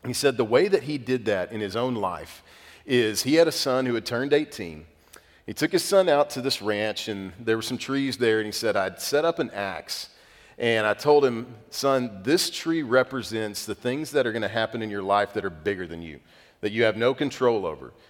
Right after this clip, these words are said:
It's also the things that you can't take care of in one fell swoop. You're gonna have to work at it. So take the axe and cut the tree down."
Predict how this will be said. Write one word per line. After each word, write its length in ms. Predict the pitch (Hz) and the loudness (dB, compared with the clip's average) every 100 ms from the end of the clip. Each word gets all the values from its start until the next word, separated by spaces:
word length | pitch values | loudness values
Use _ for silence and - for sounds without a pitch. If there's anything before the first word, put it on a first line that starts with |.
| _ _ - | _ _ -12
It's 160 | 104 143 | 2 4
also 300 | 175 - 135 | 4 4 -2
the 100 | 123 | 0
things 320 | 135 127 123 | 0 0 -2
that 160 | 113 | -4
you 140 | 113 139 | -4 -10
can't 340 | - 170 - | -2 -2 -2
take 260 | - 151 147 | 0 0 0
care 240 | 147 139 | 2 4
of 140 | 113 104 | 4 0
in 160 | 98 | -6
one 260 | 107 117 113 | -4 -4 -6
fell 240 | - 107 | -4 -4
swoop. 520 | - - 110 76 - - _ _ _ - | -4 -8 -10 -10 -16 -20 _ _ _ -8
You're 100 | 113 | 0
gonna 120 | 131 | 0
have 100 | 120 | 0
to 80 | 98 | -2
work 380 | 90 120 127 92 | 0 0 0 -2
at 160 | 69 | -4
it. 120 | - - - _ _ _ _ _ | -6 -18 -20 _ _ _ _ _
So 120 | - | -14
take 280 | - 147 160 | -2 -2 -2
the 180 | 175 110 | 0 0
axe 240 | 98 - | 0 -4
and 120 | 82 - | -10 -6
cut 200 | 156 - | -6 -6
the 80 | |
tree 320 | - - 110 92 | -10 -8 -8 -8
down." 300 | 65 50 | -10 -16